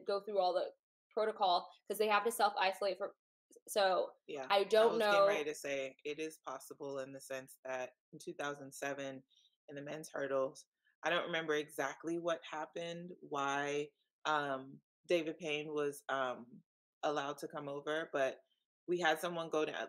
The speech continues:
Speaker 2: the, whatever it was, someone in the top three went down.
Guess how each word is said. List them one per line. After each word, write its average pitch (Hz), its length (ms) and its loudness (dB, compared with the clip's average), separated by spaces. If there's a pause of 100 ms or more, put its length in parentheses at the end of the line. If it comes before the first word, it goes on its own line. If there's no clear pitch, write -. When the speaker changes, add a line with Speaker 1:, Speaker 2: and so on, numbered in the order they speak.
Speaker 2:
the, 139 100 -4 (320)
whatever 208 300 6
it 185 80 2
was, 160 240 6 (500)
someone 190 280 0
in 175 100 -4
the 175 80 -10
top 156 220 -6
three 156 180 -2
went 147 260 -4
down. 117 340 -12